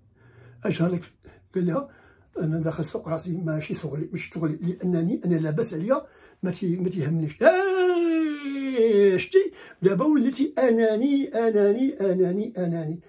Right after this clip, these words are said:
ها، you don't care about anybody but yourself. شتي، ها انت الانانيه فيك السي العديل. آه، انت فنان؟ لا، لا، الفنانه شكون اللي ناضوا في ايامات فيتنام؟ الفنانه اللي ناضوا ضد فيتنام، نوضتي نتايا؟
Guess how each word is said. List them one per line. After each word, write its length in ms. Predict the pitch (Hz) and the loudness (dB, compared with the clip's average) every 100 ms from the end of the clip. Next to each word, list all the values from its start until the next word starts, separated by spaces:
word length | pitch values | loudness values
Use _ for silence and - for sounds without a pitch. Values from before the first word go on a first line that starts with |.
| _ _ | _ _
ها، 140 | 185 | -2
you 140 | - 180 | 2 4
don't 180 | 214 - | 2 2
care 160 | 277 254 | 4 4
about 160 | 190 175 | 2 -2
anybody 580 | 180 170 170 180 - | -2 0 -4 -6 -4
but 60 | 208 | -6
yourself. 480 | 277 - 185 170 - | -2 -2 -2 -4 -6
شتي، 200 | - 349 | -2 2
ها 380 | 214 214 220 175 | 4 2 0 -2
انت 320 | 165 160 165 - - - | -4 -8 -10 -16 -20 -10
الانانيه 540 | 202 220 202 196 220 | -6 0 2 2 2
فيك 220 | 269 277 233 | 0 0 -2
السي 180 | - | -2
العديل. 420 | 156 180 160 151 151 - _ _ _ _ _ 185 | -4 -2 -2 -4 -6 -18 _ _ _ _ _ 0
آه، 20 | 160 - - | 2 2 -4
انت 200 | 160 214 | -2 -2
فنان؟ 220 | - 233 | 0 2
لا، 440 | 359 370 466 381 | 2 2 2 2
لا، 100 | 294 | 0
الفنانه 480 | 214 254 247 277 339 - _ _ | -2 -2 0 0 -2 -4 _ _
شكون 360 | - - 381 359 | -20 4 6 8
اللي 120 | 330 | 6
ناضوا 360 | 311 269 262 - - | 6 4 2 -6 -10
في 260 | 208 240 302 | -6 -2 0
ايامات 380 | 220 226 202 165 | 4 4 4 0
فيتنام؟ 500 | 185 - 196 156 - | -2 0 0 -2 -6
الفنانه 560 | - 339 381 370 311 381 | -4 2 8 8 8 4
اللي 140 | 240 | -2
ناضوا 300 | 202 185 165 | 0 0 0
ضد 160 | 156 160 | 0 2
فيتنام، 400 | 190 196 160 175 | 2 2 -2 -2
نوضتي 200 | - 240 | -2 2
نتايا؟ 420 | - 415 427 | 4 6 4